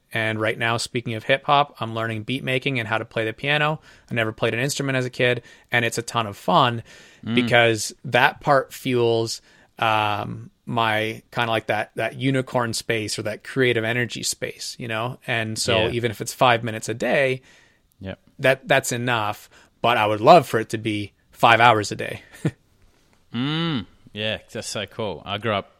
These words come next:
Speaker 2: um, kind of playing music, so it's just, like, the creativity of music. It's just, like, you get lost. So that's cool, man, that you're getting into all that stuff.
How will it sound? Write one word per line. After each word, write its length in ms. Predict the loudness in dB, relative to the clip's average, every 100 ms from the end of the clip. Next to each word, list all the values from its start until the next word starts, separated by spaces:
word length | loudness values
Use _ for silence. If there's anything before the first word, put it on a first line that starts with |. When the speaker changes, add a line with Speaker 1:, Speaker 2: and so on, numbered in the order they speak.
| -12
Speaker 2:
um, 380 | -10 -10 -12 -14
kind 180 | -10 -10
of 60 |
playing 300 | -10 -12 -10
music, 360 | -10 -10 -12 -12
so 180 | -10 -8
it's 180 | -10 -12
just, 200 | -12 -12
like, 160 | -12
the 80 | -14
creativity 580 | -14 -10 -10 -10 -12 -12
of 100 | -12
music. 380 | -12 -12 -14 -18
It's 300 | -20 -18 -16
just, 260 | -14 -14 -12
like, 200 | -14 -14 -14
you 80 |
get 200 | -12 -12
lost. 720 | -14 -14 -12 -12 -12 -14 -14 -18 _ _ -20 -20 -20 _ _ _
So 420 | -12 -8 -6 -8 -8
that's 180 | -10
cool, 240 | -6 -4 -2
man, 200 | -2 -2
that 80 | -4
you're 200 | -8 -6
getting 220 | -6 -6
into 180 | -8 -4
all 120 | -4
that 160 | -4
stuff. 460 | -6 -6 -6 -8 -12